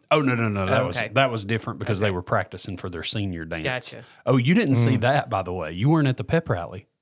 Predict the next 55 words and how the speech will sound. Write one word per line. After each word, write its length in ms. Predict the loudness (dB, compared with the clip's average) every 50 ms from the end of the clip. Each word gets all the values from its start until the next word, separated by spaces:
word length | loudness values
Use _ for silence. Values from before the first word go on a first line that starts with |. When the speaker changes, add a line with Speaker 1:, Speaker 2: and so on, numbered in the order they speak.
| -2
Speaker 3:
No. 220 | 0 0 0 0 -4 -8 _ _ _ _ _ -2
Speaker 1:
The 120 | 0 0 0
pep 240 | 0 0 -2 0
rally 300 | 2 2 2 2 0 -4
was 160 | -6 -8 -10 -10
pretty 280 | _ -10 -10 -8 -8 -10
entertaining. 520 | -10 -10 -10 -10 -10 -8 -8 -10 -12 -14 _ _ -6
Our 160 | -2 2 2
Speaker 3:
Oh. 80 | 4 4
Speaker 1:
se-, 140 | 2 0 -2
our 120 | -2 2 4
Speaker 3:
Oh, 120 | 6 6 6
Speaker 1:
seniors 380 | 6 4 2 2 0 -2 0 2
Speaker 3:
I 160 | 4 4 4
Speaker 1:
did 60 | 4 4
Speaker 3:
did 140 | 2 2
Speaker 1:
a 20 | 2
Speaker 3:
see 180 | 0 2 2
the 120 | 2 2 4
video 420 | 4 4 4 4 4 4 4 4
of 120 | 2 2 2
Speaker 1:
You 40 | 2
Speaker 3:
it. 20 | 4
Speaker 1:
saw 140 | 4 4
a 40 | 2
video? 340 | 2 -2 -2 -2 -2 -2 0
Speaker 3:
Yeah. 320 | 0 0 2 0 0 -2
Speaker 1:
It 80 | -2 -4
was 140 | -4 -6 -6
pretty 200 | -6 -8 -8 -6
good. 240 | -8 -8 -10 -10 -12 -10 -2
They 100 | 2 2
did 120 | 2 2 0
a 40 | -8
good 120 | -8 -6
job. 200 | -6 -6 -6 -8 -12 -8 _ -2
<laughs> 140 | 0 0 2
But 140 | 0 2 4
no, 200 | 4 4 4 4
this 220 | 2 2 0 2
gets 200 | 0 -2 -2 -2
asked 360 | 0 2 2 2 2 0 -2 -4
in 80 | -4 -4
the 40 | -2
student 340 | 0 2 2 2 2 0 0
ministry, 500 | 0 -2 -2 -4 -6 -8 -8 -8 -4 -2 0
"Who 140 | 2 2 2
wins 280 | 2 2 4 4 2
in 80 | 0 -2
a 60 | -2
foot 240 | -4 -6 -8 -8 -8
race, 380 | -10 -12 -12 -12 -16 -18 -18 _
Joey 280 | -8 -4 -4 -2 -2 -4
or 60 | -6 -8
Blake?" 300 | -8 -8 -8 -8 -10